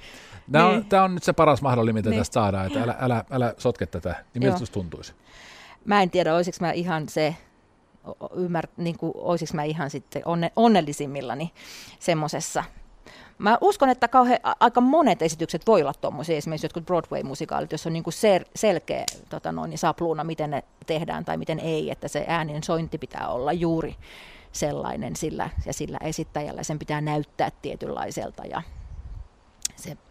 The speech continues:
Speaker 2: <clears throat> on ohjattukin jo, niinku aina se tehdään näin, että sitä ei, sitä ei todellakaan rikota, sitä asiaa. No mä en oo koskaan tehnyt semmoista, että mä en osaa muuta kuin arvella, että, että se voi olla, että sitä olisi vähän ihmeissään. Toisaalta siitäkin,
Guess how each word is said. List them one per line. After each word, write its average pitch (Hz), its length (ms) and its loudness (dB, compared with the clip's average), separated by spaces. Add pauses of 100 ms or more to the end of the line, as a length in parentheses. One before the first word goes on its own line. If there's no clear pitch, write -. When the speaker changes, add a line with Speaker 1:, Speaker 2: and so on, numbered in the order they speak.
Speaker 2:
<clears throat> 240 220 8
on 160 180 -4
ohjattukin 160 560 -2
jo, 127 120 -2 (420)
niinku - 340 -8 (200)
aina 156 340 -2
se 165 100 -6
tehdään 160 440 0
näin, 151 220 -8
että - 140 -12
sitä 156 200 -4
ei, 160 220 -4
sitä 156 240 -2
ei 165 160 2
todellakaan 151 540 -2
rikota, 160 420 -4 (360)
sitä 160 240 -2
asiaa. 160 480 -2 (840)
No 220 80 4
mä 254 80 10
en 262 60 8
oo 240 40 2
koskaan 240 340 8
tehnyt 247 280 4
semmoista, 156 360 -2
että 170 120 -2
mä 165 100 2
en 160 80 0
osaa 165 180 2
muuta 156 180 -4
kuin 160 160 4
arvella, 139 520 0 (220)
että, - 300 -4 (240)
että 180 140 -8
se 170 100 -4
voi 170 180 0
olla, 165 240 0
että - 100 -10
sitä - 200 -8
olisi - 180 -10
vähän 160 220 -10 (320)
ihmeissään. 175 640 -8 (920)
Toisaalta 233 300 4
siitäkin, 208 400 0